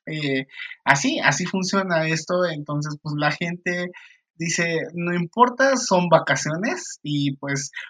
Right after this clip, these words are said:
mucha gente piensa o lleva ya varios meses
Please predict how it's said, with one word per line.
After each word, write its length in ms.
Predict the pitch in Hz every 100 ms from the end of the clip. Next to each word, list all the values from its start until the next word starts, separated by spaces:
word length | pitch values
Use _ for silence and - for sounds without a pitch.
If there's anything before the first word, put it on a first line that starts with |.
| _
mucha 340 | 160 165 208
gente 500 | 202 190 185 196 196 - - _
piensa 460 | 160 160 156 185 175
o 80 | 160
lleva 340 | 156 160 160
ya 160 | 147 151
varios 360 | 151 151 151
meses 460 | 151 147 156 160 -